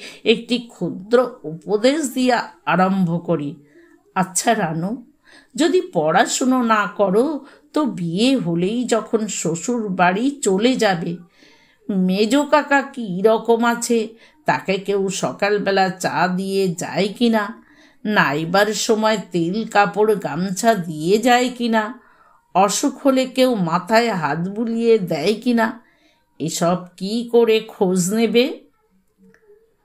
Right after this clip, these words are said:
রানু তাহার মেজ কাকার ভাবি দুর্দশার কথা কল্পনা করিয়া মৌন থাকে, কিন্তু বোধ হয় প্রথম ভাগ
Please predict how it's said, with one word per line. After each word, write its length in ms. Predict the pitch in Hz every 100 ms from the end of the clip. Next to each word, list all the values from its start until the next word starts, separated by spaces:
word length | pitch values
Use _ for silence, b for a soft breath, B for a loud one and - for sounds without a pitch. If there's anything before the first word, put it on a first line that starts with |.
| _ _ -
রানু 680 | 320 240 185 143 160 233 403
তাহার 440 | 392 339 320 262
মেজ 320 | 247 214 196
কাকার 480 | 233 240 233 233 220 214 262 B 165
ভাবি 480 | 156 190 175 202 202
দুর্দশার 800 | 170 190 165 190 196 214 185
কথা 320 | 180 180 180 170
কল্পনা 720 | 160 139 170 170 180 180 175
করিয়া 440 | 180 180 214 330
মৌন 600 | 262 185 196 190 185 170
থাকে, 400 | 185 - - - - _ _ _ _ _ _ _ _ -
কিন্তু 360 | 311 339 370
বোধ 520 | 285 - - 170 247 -
হয় 300 | 254 170 156 B B B _
প্রথম 600 | 220 269 - 269 262 240
ভাগ 260 | 208 226